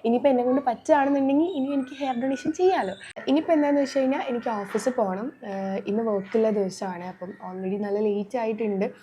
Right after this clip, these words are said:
കാരണം രാവിലെ എഴുന്നേറ്റപ്പോഴാണ് എനിക്ക് ഓർമ്മ വന്നത്, "അയ്യോ, ഞാൻ ഇൻ-, ഈ വീഡിയോ ഷൂട്ട് ചെയ്തിട്ടില്ലല്ലോ." അപ്പോൾ പിന്നെ നേരെ അങ്ങോട്ട്, ആഹ്, വന്നിരുന്ന് എടുക്ക-, വീഡിയോ എടുത്തിട്ട് എന്നാൽ പോവാമെന്ന് വിചാരിച്ചു. അപ്പം ഇനിയിപ്പോൾ ഓഫീസിൽ പോകണം. ഓഫീസിൽ പോയിട്ട് നമ്മൾ വൈകിട്ടായിരിക്കും, ആഹ്, പോയിട്ട് വെട്ടുന്നുണ്ടാവുക. ഞാൻ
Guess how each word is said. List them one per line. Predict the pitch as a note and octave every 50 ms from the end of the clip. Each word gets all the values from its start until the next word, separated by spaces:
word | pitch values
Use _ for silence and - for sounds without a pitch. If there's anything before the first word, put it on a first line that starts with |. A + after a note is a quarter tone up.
| - _ _ _
കാരണം | G#3 G3+ G3 A3 A3+ A3
രാവിലെ | A3 G3+ G3 G3+ G3+ A3 A#3 B3+
എഴുന്നേറ്റപ്പോഴാണ് | B3+ A3+ A3 G#3+ A3 G#3+ A3+ B3 B3 B3+ A#3+ A3+ A3+
എനിക്ക് | A3 G#3+ - A#3
ഓർമ്മ | A3 G3 G3 G3+ A3+
വന്നത്, | A3+ A3 A3 A3+
"അയ്യോ, | A#3 A#3 B3 C4 C#4
ഞാൻ | C4+ C4+ C4 C4 C4
ഇൻ-, | C4 A#3 A3+ G#3+ - - -
ഈ | B3 A#3+ B3
വീഡിയോ | A#3+ A#3 A3 C4 B3+
ഷൂട്ട് | B3+ - A#3+ A#3 B3+ -
ചെയ്തിട്ടില്ലല്ലോ." | D4 B3+ A3 A#3 G#3+ B3+ A3 G#3 G3 G3 G3+ G3+ G3+ G3 F#3+ F#3+ - - _ - - - - - - -
അപ്പോൾ | G#3 F#3+ A3
പിന്നെ | G#3+ A#3 A3+ A3+ A#3 A#3 A3+
നേരെ | A3 G#3+ G#3 G#3 G#3+ A3
അങ്ങോട്ട്, | A3+ A3 G#3 G3+ G3+ G3 A3+ G#3+ A3 - -
ആഹ്, | F#3+ G3+ G#3 G3+ G#3 G3
വന്നിരുന്ന് | G3+ G3 G3 G3+ G3 F#3+ F#3+ G3 G3
എടുക്ക-, | F#3 G3 - - _
വീഡിയോ | - G#3 - A3
എടുത്തിട്ട് | G#3 G3+ - - G3 - G#3
എന്നാൽ | G3+ G#3 G3
പോവാമെന്ന് | - A3 G#3 G3 F#3+ F#3+ G3
വിചാരിച്ചു. | F#3 F#3+ F#3+ F#3 F3 - - - - _ _ _ _ _ _ _ _
അപ്പം | - F#3+ G3+ G3+
ഇനിയിപ്പോൾ | G3+ - G3+ G3 - A3+
ഓഫീസിൽ | F#3+ G3+ G#3 A3 A#3
പോകണം. | A#3 G#3 G3+ A#3 C#4 - - - - - - -
ഓഫീസിൽ | F#3+ F#3+ A3 G#3 - B3
പോയിട്ട് | - A#3 G#3 G3+ G3+ F#3+ G3 C#4+
നമ്മൾ | C#4+ A3 G3+ G#3 A3
വൈകിട്ടായിരിക്കും, | G#3 G3+ G#3 G3+ F#3+ G#3 A#3 C4 - D4 C4+ A#3+ G#3+ G#3 G#3 G3 - D#4 G4 - - - - - - _ _ -
ആഹ്, | - G#3 G3 G3 G3 G3 G3 G#3 G3 F#3+
പോയിട്ട് | F#3+ - G#3 G3+ G3 G3 A#3
വെട്ടുന്നുണ്ടാവുക. | A3+ G3+ F#3 G3 G#3 G#3+ A3+ G#3 F#3+ F3+ F3 F3+ F#3+ G#3 B3+ - G#3
ഞാൻ | G3+ F#3+ F#3